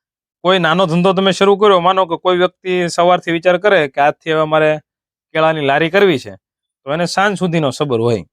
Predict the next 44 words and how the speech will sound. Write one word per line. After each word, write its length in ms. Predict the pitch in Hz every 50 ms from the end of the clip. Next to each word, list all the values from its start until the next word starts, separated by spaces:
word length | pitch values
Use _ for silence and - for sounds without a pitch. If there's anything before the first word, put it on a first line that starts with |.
| _ _ _ _ _ _ _ _ _ _ _ _ _ _ -
કોઈ 100 | 170 175
વ્યક્તિ 320 | 180 185 180 _ - 190
એમ 160 | 185 190 190
કહે 220 | 180 202 202 196 175
કે 120 | 156 160
મારે 220 | 147 147 156 170 160
દાડિયા 340 | 147 139 139 151 165 175
ચડી 260 | 170 - 196 196 202 185
જવું 220 | 170 156 135 120
છે, 180 | - - 110 104 104 _ _ _ _ _ _ _ -
આજે 180 | - 139 156
મજૂરીએ 400 | 151 135 127 123 147 160 165 180
લાગી 280 | 180 185 202 196 185 175
જવું 200 | 160 147 135 127
છે, 120 | - -
તો 120 | 131 - 165
એને 140 | 170 175 170
સાંજ 320 | - - 190 202 185 139
સુધી 180 | 165 170 147 139
સબર 260 | - 156 143 139 135
કરવો 280 | - 156 147 131 113
પડે. 200 | 95 95 92 87 87 _ _ _ _ _ _ _ _ _ _ _ _ _ _ _ -
પણ 120 | 202 214
એની 280 | 202 170 165 185 226 233
જગ્યાએ 280 | 214 226 208 226 220
કોઈ 200 | 208 208 214 214
વ્યક્તિ 300 | 202 208 202 185 - 208
નોકરીએ 420 | 180 160 151 143 - 220 226 226 220
લાગતો 340 | 196 185 180 - _ - 160
હોય 220 | 147 135 131 135
તો 120 | - -
એ 100 | 175 185
સાંજ 320 | 185 - - 180 190 196 180
સુધીના 300 | 190 185 185 196 196 180
સબરમાં 500 | - - 170 175 190 190 180 185 170 165
એને 140 | 165 175 165
થશે, 400 | - - 143 - - 170 180 180 _ _ _ _ _ _ _ _ _ _ _ _ -
એને 240 | 135 143 165 190 202
સતત 460 | 180 - 160 156 151 - 226 233 226 _ _ _ _ -
એક 200 | 156 175 208 208
મહિનાનો 440 | 190 175 175 175 175 175 175 175 170
સબ્ર 320 | - - 143 139 135 147
કરવો 300 | 143 - 170 165 135 113
પડશે, 360 | 101 107 98 - - _ 95